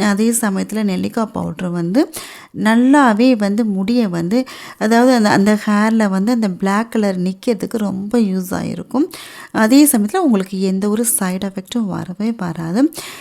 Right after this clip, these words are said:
இதை வந்து கொஞ்சம் ஹீட் பண்ணிக்கலாம். இப்போ தண்ணி வந்து நம்ம ஹீட் பண்ணும்போது சி-, மறுபடியும் ஒரு அரை டம்ளர் தண்ணி விட்டுக்கலாம். நம்ம மிக்ஸ் பண்றதுக்கு தான் நம்ம அரை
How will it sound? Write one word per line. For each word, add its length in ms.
இதை 260
வந்து 260
கொஞ்சம் 400
ஹீட் 440
பண்ணிக்கலாம். 500
இப்போ 240
தண்ணி 440
வந்து 280
நம்ம 220
ஹீட் 400
பண்ணும்போது 460
சி-, 260
மறுபடியும் 720
ஒரு 200
அரை 220
டம்ளர் 340
தண்ணி 340
விட்டுக்கலாம். 460
நம்ம 160
மிக்ஸ் 360
பண்றதுக்கு 400
தான் 180
நம்ம 220
அரை 120